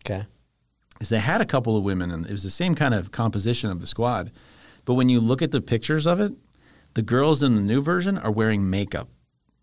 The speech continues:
Speaker 1: Hmm.
Speaker 2: They're out fighting as guerrillas, and they're wearing makeup. And you look at Jennifer Grey and Leah Thompson in this. They look like two girls that have been in the wilderness for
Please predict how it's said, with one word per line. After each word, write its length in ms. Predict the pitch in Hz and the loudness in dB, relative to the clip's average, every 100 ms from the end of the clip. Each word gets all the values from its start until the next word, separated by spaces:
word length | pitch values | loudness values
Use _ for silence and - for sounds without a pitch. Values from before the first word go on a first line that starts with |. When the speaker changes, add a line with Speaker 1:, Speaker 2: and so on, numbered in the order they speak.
| _ _ - | _ _ -2
Speaker 1:
Hmm. 180 | 269 151 - _ | 0 0 -4 _
Speaker 2:
They're 160 | 139 135 | 0 2
out 340 | 190 208 - | 2 0 -4
fighting 540 | - 147 147 127 98 92 | -4 2 4 4 2 -2
as 160 | 104 | -4
guerrillas, 540 | 95 107 104 113 92 90 | -2 0 2 2 0 -4
and 120 | 107 | -4
they're 60 | |
wearing 280 | 104 110 107 | 0 0 2
makeup. 380 | 107 123 101 80 | 2 0 -2 -4
And 180 | - 113 | -2 2
you 80 | 147 | 2
look 180 | 220 247 | 2 -2
at 100 | 143 | -2
Jennifer 340 | 131 156 151 | 0 0 0
Grey 260 | 110 110 170 | 0 0 0
and 100 | 110 | 0
Leah 160 | 113 | 0
Thompson 380 | 110 101 185 - | 0 -2 -2 -2
in 120 | 98 | -4
this. 240 | 90 80 - | -4 -6 -10
They 200 | - 113 | -2 2
look 160 | 208 262 | 2 2
like 180 | 214 180 | -2 0
two 140 | 143 | 0
girls 220 | 135 180 | 2 0
that 60 | 117 | 0
have 60 | 98 | -2
been 80 | |
in 60 | 101 | -4
the 80 | 90 | -2
wilderness 400 | 151 165 73 - | -2 -2 -4 -8
for 260 | - 71 | -10 -12